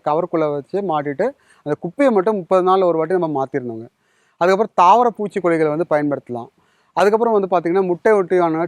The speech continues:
ட்ரைகோகிராமா, அப்புறம் குளவிகள், இதெல்லாம் வந்து பயன்படுத்தி நம்ம வந்து இந்த பூச்சிகளை வந்து கட்டுப்படுத்திடலாம். அதுக்கப்புறம் பார்த்தீங்கன்னா, ஒருங்கிணைந்த பயிர் பாதுகாப்பு முறைகளை வந்து தமிழ்நாடு வேளாண்மை பல்கலைக்கழகம் என்ன ப-, மருந்து பயன்-, பரிந்துரை பண்றாங்களோ,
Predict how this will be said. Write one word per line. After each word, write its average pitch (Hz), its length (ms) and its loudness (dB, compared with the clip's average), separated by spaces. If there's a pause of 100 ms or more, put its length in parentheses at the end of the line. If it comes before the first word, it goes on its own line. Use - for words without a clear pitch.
(100)
ட்ரைகோகிராமா, 160 640 0
அப்புறம் 160 320 -4
குளவிகள், 170 640 2 (220)
இதெல்லாம் 190 300 2
வந்து 190 160 -2
பயன்படுத்தி 175 720 0 (320)
நம்ம 165 160 0
வந்து 170 200 0
இந்த 196 140 0
பூச்சிகளை 185 460 -2
வந்து 175 400 -2
கட்டுப்படுத்திடலாம். 127 600 -6 (220)
அதுக்கப்புறம் 185 440 0
பார்த்தீங்கன்னா, 170 420 -2
ஒருங்கிணைந்த 214 600 0
பயிர் 170 240 -2
பாதுகாப்பு 160 320 -2
முறைகளை 143 320 -4
வந்து 151 320 -4 (320)
தமிழ்நாடு 180 440 2
வேளாண்மை 170 400 0
பல்கலைக்கழகம் 147 460 -2
என்ன 165 200 -2
ப-, 156 360 -2
மருந்து 143 380 -2
பயன்-, 147 560 -4 (340)
பரிந்துரை 170 400 0
பண்றாங்களோ, 139 540 -4